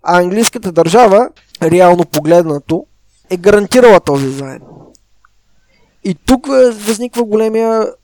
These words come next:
въпрос. Избухва априлското въстание,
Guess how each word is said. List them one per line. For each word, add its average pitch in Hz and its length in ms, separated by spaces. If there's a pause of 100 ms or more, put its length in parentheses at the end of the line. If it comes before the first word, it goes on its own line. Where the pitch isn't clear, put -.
(120)
въпрос. 185 480
Избухва 247 680
априлското 214 560
въстание, 170 520